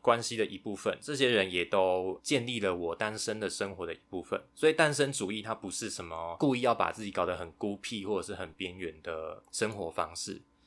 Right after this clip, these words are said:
它只是在亲密关系里面选择了一个相对自由，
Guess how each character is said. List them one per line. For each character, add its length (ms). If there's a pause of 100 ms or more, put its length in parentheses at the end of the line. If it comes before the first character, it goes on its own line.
(360)
它 140
只 180
是 160
在 160
亲 240
密 160
关 200
系 180
里 120
面 160
选 240
择 180
了 120
一 60
个 420
相 280
对 140
自 340
由， 260